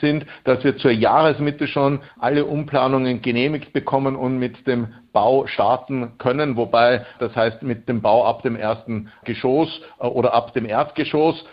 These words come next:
weil bis dorthin hat sich ja nichts, äh, geändert. Das ist ja die Untergeschosse müssen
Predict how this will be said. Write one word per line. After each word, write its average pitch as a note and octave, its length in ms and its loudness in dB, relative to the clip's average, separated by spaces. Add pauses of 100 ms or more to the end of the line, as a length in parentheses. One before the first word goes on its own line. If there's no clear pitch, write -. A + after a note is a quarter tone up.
(140)
weil B2 240 2
bis A#2 260 -8
dorthin C3 540 -2 (140)
hat A#2 180 -2
sich A#2+ 160 -6
ja C3 80 4
nichts, B2 340 -4
äh, A2 200 -4
geändert. A#2+ 560 0
Das A#2 200 -2
ist A#2+ 220 -6
ja A#2 280 2 (140)
die B2+ 60 -4
Untergeschosse A#2+ 720 0
müssen A#2 440 -4